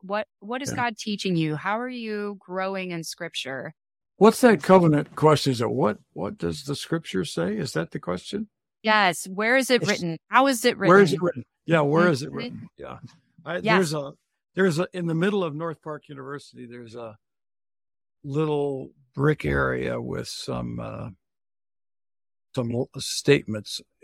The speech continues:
Speaker 2: uh, engraved in stone, uh, about a
Speaker 1: Yes.
Speaker 2: foot off the ground. I th-, one of those, I think, is,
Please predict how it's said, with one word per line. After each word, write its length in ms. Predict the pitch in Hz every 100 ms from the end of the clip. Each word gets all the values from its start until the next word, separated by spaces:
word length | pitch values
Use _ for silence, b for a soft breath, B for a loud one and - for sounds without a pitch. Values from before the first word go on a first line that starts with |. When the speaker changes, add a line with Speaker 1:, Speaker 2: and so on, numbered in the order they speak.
| 117
Speaker 2:
uh, 440 | 110 110 - 117
engraved 800 | 110 110 104 117 135 123 120 -
in 200 | 110 107
stone, 760 | - - 139 127 120 113 113 -
uh, 300 | 110 110 104 101 -
about 240 | 101 113
a 40 | 110
Speaker 1:
Yes. 60 |
Speaker 2:
foot 260 | - 131 127
off 220 | 117 113
the 80 | 120
ground. 420 | 113 120 113 110
I 120 | 113
th-, 120 | 104 _
one 220 | - 147 185
of 80 |
those, 240 | 139 123 113
I 60 |
think, 200 | 113 110
is, 80 | 104